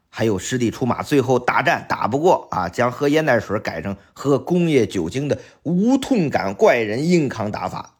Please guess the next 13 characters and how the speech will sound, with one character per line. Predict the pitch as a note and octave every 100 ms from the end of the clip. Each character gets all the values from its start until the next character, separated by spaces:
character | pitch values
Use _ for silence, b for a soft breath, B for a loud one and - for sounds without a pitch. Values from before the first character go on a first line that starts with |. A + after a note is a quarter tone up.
| _ -
当 | A2+
然 | A2
还 | F#2+ G#2+
有 | G2+
龙 | F2+ F#2+
少 | A#2+ B2+ F#2+
爷 | F#2+
的 | F#2+
搏 | - A2+ A2+ D3 D#3
命 | D3+ G#2+
摔 | - - A2
跳。 | G#2 - - _ b b b b b b b - _ _ _
这 | -